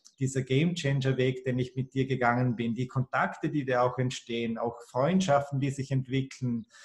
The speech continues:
äh, andere Spezialisten, Experten, die, äh, in den Gamechanger mit dabei sind, äh,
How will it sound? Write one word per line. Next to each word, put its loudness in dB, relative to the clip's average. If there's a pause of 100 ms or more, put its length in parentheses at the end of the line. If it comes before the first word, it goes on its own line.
(400)
äh, -2
andere 2
Spezialisten, -2
Experten, 0
die, 2
äh, -8 (140)
in 4
den 2
Gamechanger 2
mit 2
dabei 2
sind, 0
äh, -2